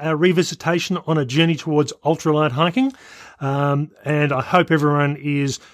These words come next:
slowly trying to minimise and reduce the weight they carry in their own packs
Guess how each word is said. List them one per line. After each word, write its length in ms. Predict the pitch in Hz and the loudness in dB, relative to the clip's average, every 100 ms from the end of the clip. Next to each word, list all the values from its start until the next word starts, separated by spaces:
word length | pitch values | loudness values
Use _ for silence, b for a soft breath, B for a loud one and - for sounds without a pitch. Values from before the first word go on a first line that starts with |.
| b - | b -10
slowly 540 | - - 170 175 170 139 | -6 -2 0 2 2 0
trying 300 | - 160 143 | 0 0 2
to 60 | |
minimise 640 | 135 160 156 151 151 143 | 2 2 2 2 2 2
and 140 | 143 135 | 0 -4
reduce 380 | 131 123 151 - | -2 -2 -2 0
the 100 | 135 | -2
weight 240 | 147 156 | -2 -2
they 160 | 139 135 | -4 -4
carry 420 | - 156 160 143 | -2 0 0 0
in 100 | 139 | 0
their 180 | 135 147 | 2 4
own 180 | 156 | 2
packs 400 | - 170 214 - | 0 -6 -6 -8